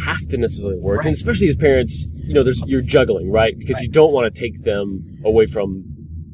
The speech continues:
Speaker 1: the school activities, the
Speaker 2: Right.
Speaker 1: school itself,
Speaker 2: Right.
Speaker 1: all of those things. But to, I think it's so critical to, to schedule this in,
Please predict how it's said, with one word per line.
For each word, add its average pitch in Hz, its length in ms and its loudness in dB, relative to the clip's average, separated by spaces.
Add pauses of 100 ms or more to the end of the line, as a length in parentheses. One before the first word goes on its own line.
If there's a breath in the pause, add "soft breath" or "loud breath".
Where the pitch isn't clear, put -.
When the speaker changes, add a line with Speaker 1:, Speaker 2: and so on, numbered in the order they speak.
(140)
Speaker 1:
the - 80 -14
school 120 260 2
activities, 101 380 -2
the 95 60 -4
Speaker 2:
Right. 117 180 4
Speaker 1:
school 139 300 2
itself, 104 500 2
Speaker 2:
Right. 98 100 0
Speaker 1:
all 127 100 4
of 107 80 -2
those 101 220 -2
things. 85 380 -14 (540 soft breath)
But - 140 -4
to, - 100 -2 (540)
I - 60 -18
think 120 180 -18
it's - 120 -16
so 127 280 -2
critical 117 440 -6
to, - 180 -8 (160)
to 101 120 -6 (120)
schedule - 800 -2
this 151 200 4
in, 127 360 2